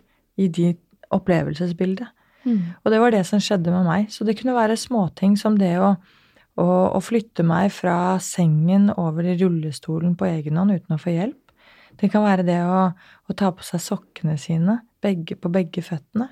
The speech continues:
Speaker 1: helt uten å få hjelp. Altså små sånne milepæler som betydde mye for deg.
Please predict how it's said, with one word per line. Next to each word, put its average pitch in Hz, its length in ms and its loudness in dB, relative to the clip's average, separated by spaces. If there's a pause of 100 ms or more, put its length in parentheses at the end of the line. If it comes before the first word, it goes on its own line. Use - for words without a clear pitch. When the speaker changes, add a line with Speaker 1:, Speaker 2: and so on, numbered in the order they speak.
(140)
Speaker 1:
helt 190 180 -2
uten 175 220 -2
å - 20 -6
få - 160 -4
hjelp. 208 240 -6 (480)
Altså 214 180 -4
små 208 300 2
sånne 202 240 4
milepæler 175 800 0
som 190 420 2
betydde 185 380 0
mye 175 240 2
for 185 200 -4
deg. 269 100 -12